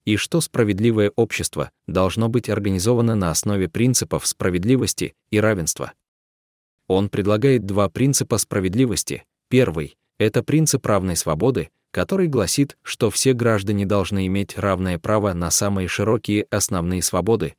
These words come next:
совместимые с аналогичной свободой для других. Второй принцип справедливого равенства возможностей, гласящий, что все граждане должны иметь равные возможности для развития и использования своих талантов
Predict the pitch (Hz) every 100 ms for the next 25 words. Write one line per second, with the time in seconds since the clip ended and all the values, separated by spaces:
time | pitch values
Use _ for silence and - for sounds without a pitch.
0 | _ - 95 90 92 - 104 101 98 110
1 | 101 98 90 95 - 101 - 82 95 117
2 | 107 98 95 101 110 127 - - _ -
3 | 98 101 101 - 127 135 - - - 101
4 | 92 104 120 107 104 123 120 - 82 76
5 | 80 92 139 107 80 - 67 _ 90 82
6 | 82 - 120 - 71 - _ _ - -
7 | 117 104 - 139 123 135 104 110 101 104
8 | 98 104 95 95 101 90 101 98 98 85
9 | 80 85 127 123 98 95 87 92 87 73
10 | 107 151 78 67 _ _ 104 101 - 170
11 | 143 135 127 101 101 92 - - 80 90
12 | 92 82 -